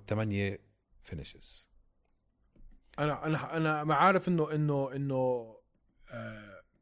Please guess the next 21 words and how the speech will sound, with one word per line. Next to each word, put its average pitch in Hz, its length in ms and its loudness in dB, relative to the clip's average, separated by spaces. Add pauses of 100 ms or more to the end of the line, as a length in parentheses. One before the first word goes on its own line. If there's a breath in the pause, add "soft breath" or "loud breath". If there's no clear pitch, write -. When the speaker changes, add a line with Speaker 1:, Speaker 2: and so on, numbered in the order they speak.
(140)
Speaker 2:
كريغ 156 240 4
الأندردوغ 147 680 0
وبشراسة، 139 1000 -2 (720)
وبشراسة. 131 840 0
Speaker 1:
وهودولفو 104 680 2
شرس 120 420 0
مان، 71 160 -10 (120)
بدخل 98 340 -4
من 98 80 0
أوليته 101 440 0
بده 78 180 -4
يمزع 85 300 -2
الدنيا. 76 400 -6 (240)
Speaker 2:
آه، - 80 -8
Speaker 1:
ما 208 100 0
Speaker 2:
بس - 580 -10
مان، - 140 -16 (200)
Craig 135 280 -6
لعبه 120 340 -4
على 113 80 -4
الأرض. 123 340 -10